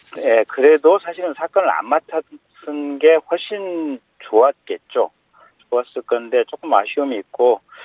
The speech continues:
그래서 이제 다만 이제 그 본인이 여러 루트로 검찰총장에 임명이 된다면 그 사건과 관련해서는 이제 일체의 지휘권 행사라든지 이런 것들은 회피하겠다라고 하니까 조금 아쉽기는 하지만,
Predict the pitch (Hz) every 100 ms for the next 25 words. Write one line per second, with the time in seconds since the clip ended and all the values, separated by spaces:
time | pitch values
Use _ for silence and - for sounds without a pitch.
0 | - _ _ 151 143 143 135 127 123 120
1 | - 139 175 160 139 131 - - 135 131
2 | - 135 170 165 131 _ _ _ 127 143
3 | 151 135 - 160 135 139 - 139 151 -
4 | 170 175 151 117 123 143 131 110 110 127
5 | 120 139 135 - 123 151 - 170 117 110
6 | 131 123 117 127 127 156 170 _ - _
7 | - 120 113 113 - 135 113 - 143 -
8 | 135 127 135 127 107 107 120 120 107 127
9 | 160 196 151 151 - 147 117 113 113 127
10 | 143 113 107 113 _ - - _ 160 -
11 | 208 127 110 - _ 160 151 131 131 135
12 | 147 151 190